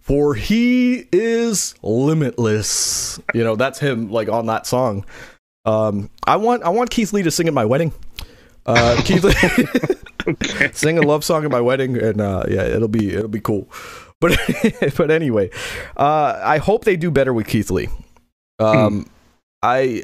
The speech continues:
Speaker 1: I don't think we should all damn him right away. They are trying some new stuff with him. I hear he's getting new so-, a new song in Payback. That's the,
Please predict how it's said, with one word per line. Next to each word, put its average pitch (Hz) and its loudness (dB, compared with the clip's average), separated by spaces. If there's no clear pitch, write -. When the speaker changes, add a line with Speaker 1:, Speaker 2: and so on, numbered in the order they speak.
Speaker 1:
I 123 2
don't 160 0
think 165 -2
we 156 2
should 147 0
all 127 2
damn 113 0
him 127 0
right 117 2
away. 104 2
They 110 2
are 104 2
trying 104 0
some 101 -2
new 101 2
stuff 101 -2
with 113 0
him. 135 -2
I 117 2
hear 185 0
he's 180 2
getting 156 2
new 139 2
so-, 127 0
a 120 2
new 127 2
song 123 0
in 95 -6
Payback. - -2
That's 110 0
the, 127 2